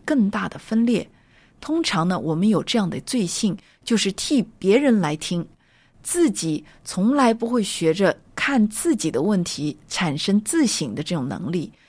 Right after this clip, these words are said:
而是更多的时候我们是论断和有偏见的，希望对方先改变。所以如果同工培训来参加的人只是单身，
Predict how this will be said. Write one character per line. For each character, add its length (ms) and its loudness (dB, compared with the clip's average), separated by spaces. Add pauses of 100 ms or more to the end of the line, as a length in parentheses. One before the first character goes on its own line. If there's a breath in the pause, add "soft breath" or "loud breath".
(280 soft breath)
而 120 0
是 140 -4
更 200 2
多 120 0
的 100 -2
时 160 -4
候 80 -4
我 80 -4
们 100 -8
是 160 -6
论 360 0
断 260 0 (220 soft breath)
和 140 -10
有 120 -2
偏 340 -4
见 300 0
的， 160 -12 (420 soft breath)
希 260 -2
望 220 4
对 200 0
方 300 -2
先 280 -2
改 260 -8
变。 240 -8 (460 soft breath)
所 180 -2
以 140 4
如 160 0
果 100 2
同 260 -2
工 200 -4
培 240 -2
训 340 -2 (340 soft breath)
来 220 0
参 280 -2
加 220 0
的 120 0
人 260 0 (100)
只 180 -2
是 280 0
单 300 2
身， 340 2